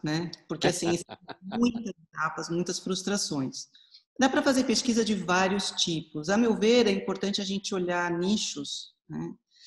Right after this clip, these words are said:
Speaker 1: Então, e, e, e fazer o que o pessoal chama de estratégia do oceano azul, né? Então,
Speaker 2: Sim.
Speaker 1: vamos dizer, hoje, assim, vamos dizer,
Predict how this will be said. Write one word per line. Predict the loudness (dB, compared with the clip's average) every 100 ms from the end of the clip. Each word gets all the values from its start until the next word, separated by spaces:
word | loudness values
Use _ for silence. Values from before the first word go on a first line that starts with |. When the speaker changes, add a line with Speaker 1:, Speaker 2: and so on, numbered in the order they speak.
| -20 -20 -20 _
Speaker 1:
Então, | -6 -6 2 4 6 6 4 0 -2
e, | -2 0 -2 -2
e, | -4 0 0 -2
e | -2
fazer | 0 2
o | 0
que | -2
o | -6
pessoal | -4 -2
chama | -2 -2
de | -2
estratégia | -2 -4 0 2 2
do | 2
oceano | -2 0 0 0
azul, | -2 -2 -4 -8 _ _ _
né? | -8 -8 -10 -16 -20 _
Então, | 2
Speaker 2:
Sim. | 6
Speaker 1:
vamos | 8 8
dizer, | 4 0 _ _ 0
hoje, | 6 6 6 2 2
assim, | 0 -2 -4 -8 _ -20 -20 _ _ _ _
vamos | -8
dizer, | -4 -2 -4 -8